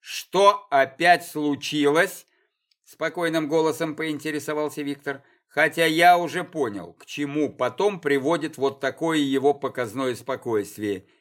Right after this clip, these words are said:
«Видели уже, знаем». «Ты чего не пришел на погост, Георгий?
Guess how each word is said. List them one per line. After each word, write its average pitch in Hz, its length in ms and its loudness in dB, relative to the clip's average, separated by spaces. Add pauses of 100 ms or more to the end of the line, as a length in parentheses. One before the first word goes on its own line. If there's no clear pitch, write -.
«Видели 262 760 2
уже, 151 500 0 (160)
знаем». 147 840 0 (1120)
«Ты 208 260 8
чего 208 480 2
не 233 160 -2
пришел 202 480 0
на 190 160 -2
погост, 185 540 2
Георгий? 147 760 0